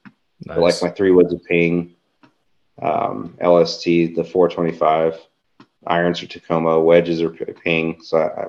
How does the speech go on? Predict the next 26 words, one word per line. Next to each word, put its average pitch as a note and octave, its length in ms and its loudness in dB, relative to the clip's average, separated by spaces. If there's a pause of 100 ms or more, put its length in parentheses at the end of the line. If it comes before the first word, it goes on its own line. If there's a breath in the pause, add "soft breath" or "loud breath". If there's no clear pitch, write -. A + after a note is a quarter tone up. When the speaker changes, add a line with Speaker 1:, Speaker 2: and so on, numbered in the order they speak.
(180)
Speaker 1:
I F2 40 -8
kinda F2+ 200 -2
like D#2+ 240 -2
Ping, D2+ 300 -10
so. E2+ 400 -6 (360)
Speaker 2:
Yeah. G2 280 -10 (1160)
What A#2+ 140 -2
do C#3+ 60 2
you, D3 200 2
Speaker 1:
Ping - 80 0
and - 100 -8
Tacoma. - 380 -12 (520)
Speaker 2:
what, A#2+ 320 -2
what's B2+ 300 -2
your, A#2+ 340 2
I A#2 80 -4
mean, B2 160 2
everybody C#3 460 4
that A#2 120 2
I A2 100 0
met A2 200 -2
at F#2+ 80 -8
Southern A2 240 -2
Invitational G2 800 -4
couldn't A#2 240 -2
s-, - 240 -8